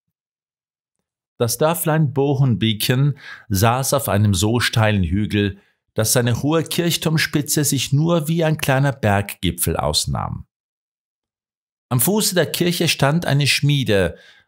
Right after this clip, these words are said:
aus dem gewöhnlich roter Feuerschein strahlte und Hämmer und Eisenstücke lagen stets unordentlich hingeworfen umher.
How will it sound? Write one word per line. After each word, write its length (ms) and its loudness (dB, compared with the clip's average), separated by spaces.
aus 180 -2
dem 160 2
gewöhnlich 580 0
roter 360 0
Feuerschein 760 0
strahlte 640 0
und 240 -4
Hämmer 280 2
und 220 -2
Eisenstücke 680 0
lagen 500 0
stets 380 -2
unordentlich 960 0
hingeworfen 720 0
umher. 440 -2